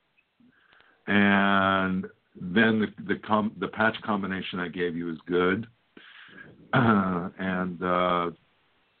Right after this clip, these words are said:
Chinese herb-wise, uh, the, the standard patent formula for that is Yin Chao Zhan.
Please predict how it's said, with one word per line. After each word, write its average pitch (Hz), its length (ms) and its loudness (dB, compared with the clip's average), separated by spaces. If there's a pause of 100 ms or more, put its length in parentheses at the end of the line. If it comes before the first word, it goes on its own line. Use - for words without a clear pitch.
(320)
Chinese 104 460 4
herb-wise, 95 800 2
uh, 85 520 0
the, 98 300 -6
the 90 100 -4 (140)
standard 104 640 4 (440)
patent 104 320 2
formula 90 500 -4
for 90 100 -6
that 87 240 0
is 78 80 -4 (120)
Yin 98 400 -4
Chao 80 220 0
Zhan. 80 420 -4